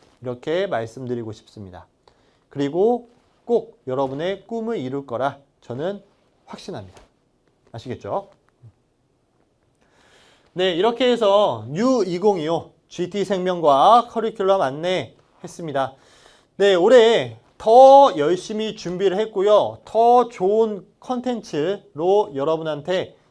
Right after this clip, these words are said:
다가가도록 하겠습니다. 그러니까 여러분, 저를 믿고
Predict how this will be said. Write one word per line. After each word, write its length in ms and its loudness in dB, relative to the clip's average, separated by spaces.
다가가도록 960 0
하겠습니다. 600 -10
그러니까 580 -4
여러분, 440 -6
저를 240 -8
믿고 580 -4